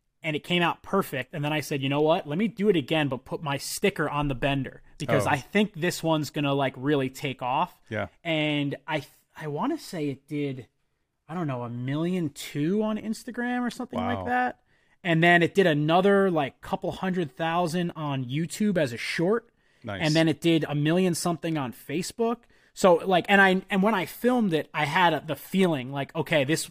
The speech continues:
Speaker 1: this is, like, the type of, like, A S M R, very simple,
Speaker 2: Right.
Speaker 1: and there's no, and th-, this is the thing that, uh, people ask me all the time, is like, "Oh, are you using trending audio?"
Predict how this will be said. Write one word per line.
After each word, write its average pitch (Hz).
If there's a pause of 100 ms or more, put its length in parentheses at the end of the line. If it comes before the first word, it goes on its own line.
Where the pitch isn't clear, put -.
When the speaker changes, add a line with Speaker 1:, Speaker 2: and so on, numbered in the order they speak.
Speaker 1:
this 190
is, 175
like, 160
the 147
type 160
of, 147
like, 131
A 160
S 165
M 151
R, 143
very 147
simple, 147 (160)
Speaker 2:
Right. -
Speaker 1:
and 156
there's 135
no, 151 (120)
and 175
th-, 180
this 208
is 226
the 175
thing 170
that, 151
uh, 160
people -
ask 139
me 190
all 139
the 123
time, 180
is 131
like, 131
"Oh, 202
are 170
you 147
using 156
trending 156
audio?" 175